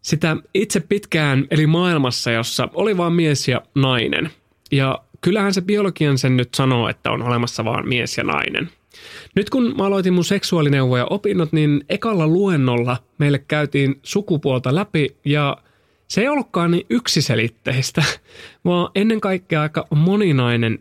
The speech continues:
ilmiö. Sukupuolen käsitettä voidaan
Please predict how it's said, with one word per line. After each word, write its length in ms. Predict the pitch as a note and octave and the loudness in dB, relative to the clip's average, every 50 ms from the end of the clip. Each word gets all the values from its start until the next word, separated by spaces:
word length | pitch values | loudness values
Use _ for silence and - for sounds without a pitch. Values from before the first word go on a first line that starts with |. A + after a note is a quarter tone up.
| _ - - | _ -2 0
ilmiö. 540 | D3 C#3+ C#3 B2+ A#2+ G#2 G2 G2 - - - - - _ _ _ _ _ _ _ _ _ _ _ _ _ _ _ _ _ _ _ _ | 2 2 4 2 0 0 -2 -2 -2 -2 -4 -6 -10 _ _ _ _ _ _ _ _ _ _ _ _ _ _ _ _ _ _ _ _
Sukupuolen 640 | - - - A#3 A#3 - B3 G3+ F#3+ F#3 F3+ D#3+ D#3 | -8 -4 -2 -2 0 0 0 0 2 2 2 0 0
käsitettä 680 | G3 G3+ G3 F#3+ D#3 D#3 C3+ - - - C#3 A#2 A2 | -2 0 0 0 0 0 -2 -4 -4 -6 -6 -4 -2
voidaan 540 | C#3+ D3 D3+ D3 C#3+ D3 C#3+ C#3+ C#3 - | 0 0 0 2 0 0 0 0 -2 -4